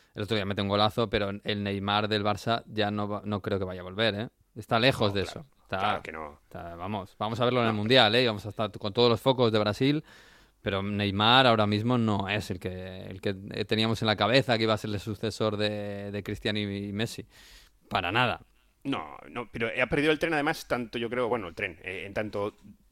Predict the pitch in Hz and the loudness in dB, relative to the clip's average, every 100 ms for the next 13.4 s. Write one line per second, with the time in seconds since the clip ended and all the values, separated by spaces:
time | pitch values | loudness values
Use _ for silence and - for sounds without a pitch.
0 | - 113 160 165 190 156 135 - 147 139 | -6 -2 -2 -2 -4 -2 -4 0 2 4
1 | 131 110 107 98 98 113 110 101 117 104 | 2 0 -6 -6 -6 -6 -6 -6 -2 -2
2 | 101 - - - - - - - - - | -2 -10 -20 -20 -20 -20 -20 -14 -14 -16
3 | - _ _ 110 117 - 135 113 104 107 | -20 _ _ 0 0 0 0 0 0 2
4 | 113 120 117 - 110 - 117 120 151 131 | 2 4 0 2 0 0 2 2 4 2
5 | 156 131 165 127 135 95 104 110 110 127 | 2 2 0 0 2 0 0 -4 -4 -2
6 | 113 113 113 - 110 117 151 127 - 107 | -2 -4 -6 -6 -4 2 2 2 -6 -6
7 | 104 - 120 117 101 104 107 107 95 104 | -6 -4 -2 -2 -4 -4 -4 -4 -6 -8
8 | 104 107 104 104 101 92 101 104 110 113 | -6 -4 -4 -4 -6 -8 -8 -2 -2 -2
9 | - 104 104 - 120 127 - - - - | -8 -8 -8 -2 0 0 -6 -20 -20 -20
10 | _ - 127 123 110 113 170 190 170 143 | _ -2 0 2 0 2 2 2 2 0
11 | 123 135 139 160 151 127 123 165 117 92 | 0 0 0 0 0 -4 -2 0 0 0
12 | 123 156 139 143 120 143 143 110 - 127 | -2 0 0 0 0 2 2 -2 -4 -2
13 | 151 185 160 101 | -2 -4 -6 -8